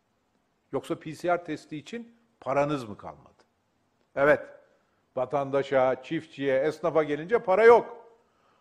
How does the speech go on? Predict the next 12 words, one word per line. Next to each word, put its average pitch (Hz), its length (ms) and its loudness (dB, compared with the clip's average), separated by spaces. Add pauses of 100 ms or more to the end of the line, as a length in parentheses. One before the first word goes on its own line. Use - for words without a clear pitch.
(160)
Ama 139 180 -2
yandaş 175 440 4
müteahhitlere, 156 600 2
zengin 170 360 -2
mevduat 160 460 2
sahiplerine, 156 920 0 (240)
faiz 175 380 6
ve 151 140 0
döviz 175 300 0
baronlarına 147 560 4
para 214 340 0
çok. - 440 -6